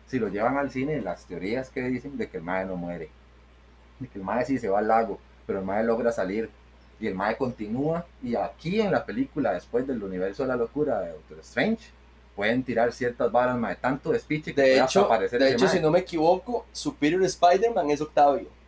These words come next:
Speaker 1: Ajá, eso, no, Superior, no, ¿cómo era?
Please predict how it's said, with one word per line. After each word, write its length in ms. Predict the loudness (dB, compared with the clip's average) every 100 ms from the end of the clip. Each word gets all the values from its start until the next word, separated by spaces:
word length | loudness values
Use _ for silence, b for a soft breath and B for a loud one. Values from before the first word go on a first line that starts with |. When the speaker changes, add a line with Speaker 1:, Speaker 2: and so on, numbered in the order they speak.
| -18
Speaker 1:
Ajá, 360 | -8 -4 -2 0
eso, 180 | -2 -4 -6
no, 340 | -4 0 0
Superior, 580 | -2 -6 -4 2 0 0 -12 -20 -20
no, 80 | -20
¿cómo 260 | -16 -12
era? 120 | -12